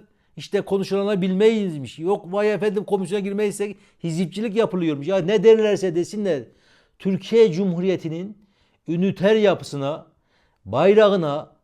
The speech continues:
toprağına, devletine, milletine hainlik yapan bölücülerle bir araya Cumhuriyet Halk Partisi gelemez, gelmemesi lazım. Cumhuriyet Halk Partisi Mustafa Kemal'in kurmuş olduğu,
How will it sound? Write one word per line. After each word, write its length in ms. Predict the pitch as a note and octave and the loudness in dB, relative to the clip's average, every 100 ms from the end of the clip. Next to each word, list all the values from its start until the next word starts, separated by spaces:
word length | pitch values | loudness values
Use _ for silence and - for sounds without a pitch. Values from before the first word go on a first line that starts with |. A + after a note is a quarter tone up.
| _ | _
toprağına, 840 | - A3 A3 G#3+ F#3 D#3 D3 - _ | 2 4 4 2 2 0 -6 -10 _
devletine, 840 | A2 C#3+ G#3 G#3+ G3+ F3 E3 E3 D3+ _ | -4 2 4 4 2 -2 -4 -6 -10 _
milletine 840 | C3+ G3+ A3 G#3 G3 E3+ F3+ - _ _ _ | -6 -2 4 2 2 -2 -2 -4 _ _ _
hainlik 580 | - D#3 F#3 G3 A3+ | -2 0 2 0 0
yapan 560 | G#3+ - D#3 B2+ A#2+ A#2+ | 0 0 -4 -6 -10 2
bölücülerle 680 | F#3 G3+ D#3+ E3+ D3+ C#3 C3 | 2 2 -2 0 0 -2 -4
bir 280 | F#3 - D#3 | -8 -6 -4
araya 360 | D3+ F3+ F#3+ _ _ _ | -4 -4 -6 _ _ _
Cumhuriyet 360 | C3 D#3+ F3 F3 | -8 -4 -4 -4
Halk 240 | F#3+ F#3+ | -6 -6
Partisi 520 | D#3+ D3 - E3+ C3+ G#2+ | -6 -6 -8 -18 -14 -8
gelemez, 680 | C#3 D3+ E3 D#3 B2+ - _ _ _ A2 | -4 0 0 -2 -6 -10 _ _ _ 0
gelmemesi 680 | D#3+ F#3+ F3+ D3+ B2 - | 4 4 4 0 -4 -8
lazım. 260 | G#2 - _ _ _ _ _ _ _ | -14 -14 _ _ _ _ _ _ _
Cumhuriyet 400 | D#3+ F3 F#3 F#3 | -4 0 0 -2
Halk 200 | F#3+ G#3 | -4 -2
Partisi 480 | F3+ D3 - F#3+ G#3+ _ _ _ A#2 | -2 -4 -6 -14 -14 _ _ _ -8
Mustafa 560 | C#3+ D#3 - F3 F3+ | -6 -6 -6 -4 -4
Kemal'in 520 | E3+ F3+ F#3 G3+ A3+ | 0 0 2 2 0
kurmuş 440 | F#3+ E3+ F3 G3+ F#3 | -2 -2 -2 -2 -2
olduğu, 500 | D3+ A#2+ C3 G3 | -2 -2 -6 -8